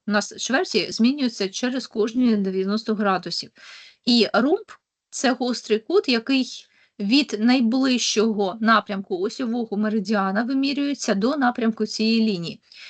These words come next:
Він також дорівнює дирекційному куту. <clears throat> Отже, у нас з вами дирекційний кут і румб збігаються,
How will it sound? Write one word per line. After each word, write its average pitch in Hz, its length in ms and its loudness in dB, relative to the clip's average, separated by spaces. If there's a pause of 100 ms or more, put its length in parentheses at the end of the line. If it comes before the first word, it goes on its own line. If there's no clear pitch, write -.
(140)
Він 240 180 4
також 294 500 0
дорівнює 240 560 2
дирекційному 226 720 2
куту. 190 420 -6 (320)
<clears throat> 277 300 6
Отже, 240 340 0
у 214 60 0
нас 226 200 4
з 220 60 -6
вами 214 280 2
дирекційний 208 540 -2
кут 349 340 -2
і 240 100 0
румб 277 320 0
збігаються, 233 840 2